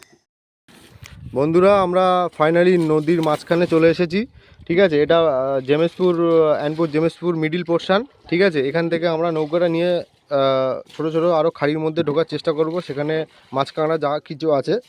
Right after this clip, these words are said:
সেগুলো মারার চেষ্টা করব। আমাদের সাথে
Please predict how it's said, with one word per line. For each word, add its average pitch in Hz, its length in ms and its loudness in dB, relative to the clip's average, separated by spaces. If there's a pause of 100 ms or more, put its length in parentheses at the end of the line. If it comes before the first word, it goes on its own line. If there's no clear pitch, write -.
(340)
সেগুলো 143 240 0
মারার 147 260 -4
চেষ্টা 147 220 -6
করব। 107 260 -8 (1200)
আমাদের 165 360 2 (420)
সাথে 185 400 -2